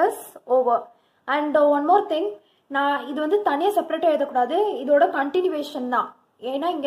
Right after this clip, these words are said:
எனக்கு கீழே ஸ்பேஸ் இல்லாதனால நான் இங்க வந்து have written it. So, uh, தனியா இது எழுதக்கூடாது. This is continuation of this cost, overall காஸ்ட்ல இருந்து total cost, commission, profit add பண்ணி, by that we have derived our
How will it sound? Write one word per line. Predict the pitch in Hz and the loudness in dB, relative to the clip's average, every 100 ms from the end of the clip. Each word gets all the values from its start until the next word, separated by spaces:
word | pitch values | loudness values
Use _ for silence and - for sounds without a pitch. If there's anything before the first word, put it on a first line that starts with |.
| 269 | -6
எனக்கு | 277 339 370 339 | -4 -4 -4 -2
கீழே | 370 381 - | 0 0 -2
ஸ்பேஸ் | - 302 359 339 | -6 -4 -2 -2
இல்லாதனால | 302 269 262 262 381 381 | 0 0 0 0 2 0
நான் | 277 | -2
இங்க | 247 269 | -4 -6
வந்து | 269 311 262 | -6 -4 -4
have | 254 - 240 | -4 -8 -8
written | 247 277 240 | -6 -6 -8
it. | - _ _ _ _ - | -10 _ _ _ _ -2
So, | 277 277 262 - _ _ _ _ 240 | 2 2 0 -4 _ _ _ _ 0
uh, | 262 262 262 262 254 - - 294 | 4 6 6 6 4 -2 -6 -4
தனியா | 285 359 392 | -2 0 2
இது | 285 | 2
எழுதக்கூடாது. | 285 285 254 302 370 285 | 0 -2 -4 -2 -2 -2
This | 277 262 | -8 -12
is | 254 - 269 | -16 -6 -4
continuation | 269 320 330 330 330 269 | -4 -4 -6 -6 -6 -8
of | - 277 | -6 -8
this | 330 311 - | -8 -10 -4
cost, | 240 240 269 247 | -2 -2 -6 -4
overall | 254 254 247 | -2 -4 -4
காஸ்ட்ல | 233 - 247 226 | -6 -6 -10 -10
இருந்து | 247 359 415 | -4 -2 -2
total | 269 262 254 | -6 -4 -2
cost, | 262 - 247 | -2 -4 -8
commission, | 247 254 285 277 | -8 -12 -10 -6
profit | 240 240 240 226 | -4 -6 -8 -10
add | 226 | -10
பண்ணி, | 226 359 427 _ _ _ _ _ _ _ | -10 -10 -12 _ _ _ _ _ _ _
by | 262 277 | 0 0
that | 285 269 | -2 -6
we | 262 269 | -6 -6
have | 262 254 | -4 -2
derived | 247 262 262 | 0 0 2
our | 269 | 2